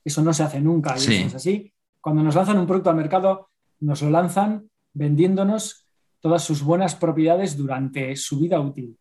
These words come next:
Speaker 1: mientras las utilicemos. Y normalmente son productazos, porque la gente, pues eso, también investiga a tope en sus campos y cada vez hay mejores productos, pero siempre, siempre, siempre nos falta la información de qué vamos a hacer cuando dejemos de usarlo.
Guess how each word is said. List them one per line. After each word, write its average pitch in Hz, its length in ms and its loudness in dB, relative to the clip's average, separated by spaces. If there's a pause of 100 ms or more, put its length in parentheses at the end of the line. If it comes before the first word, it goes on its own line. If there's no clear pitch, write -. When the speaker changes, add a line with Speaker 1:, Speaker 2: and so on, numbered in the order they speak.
(120)
Speaker 1:
mientras 143 320 -2
las 131 180 -8
utilicemos. 131 600 -8
Y 147 80 -8
normalmente 143 360 -2
son 202 320 -2
productazos, 151 840 -6
porque 120 160 -12
la 123 100 -16
gente, 139 300 -6
pues 135 160 -8
eso, 135 120 -6
también 123 220 -6
investiga 135 480 -4
a 131 80 -10
tope 151 440 -2
en 143 140 0
sus 139 360 -10
campos 180 640 -2 (320)
y 147 80 -6
cada 131 180 -6
vez 147 160 -4
hay 156 60 2
mejores 156 280 0
productos, 170 520 -2 (480)
pero 170 220 2
siempre, 208 580 2
siempre, 196 420 2
siempre 202 560 -2 (260)
nos 147 280 0
falta 180 300 4
la 170 100 4
información 160 800 0
de 147 220 -2
qué - 120 0
vamos 175 280 0
a - 20 -2
hacer 160 300 0
cuando 131 280 -6
dejemos 151 380 -6
de 135 60 -6
usarlo. 135 400 -12